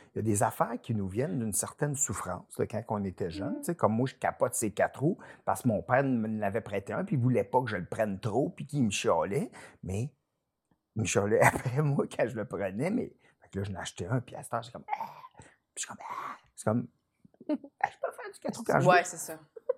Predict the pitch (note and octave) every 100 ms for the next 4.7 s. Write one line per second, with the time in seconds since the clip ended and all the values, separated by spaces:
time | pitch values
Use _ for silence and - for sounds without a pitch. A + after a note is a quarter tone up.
0 | - - G3 G#3 - - - A2 A2+ G#2
1 | D#3+ C3+ G#2 G2+ G#2+ G#2+ G2 - C#3+ G#2+
2 | - D#3 C3 - _ - - F2+ - F2+
3 | G#2 C3 G#2+ G2+ F2+ - F#2+ F#2 F#2 F3
4 | D#3+ G#2+ - D#3 C3 G#2+ F2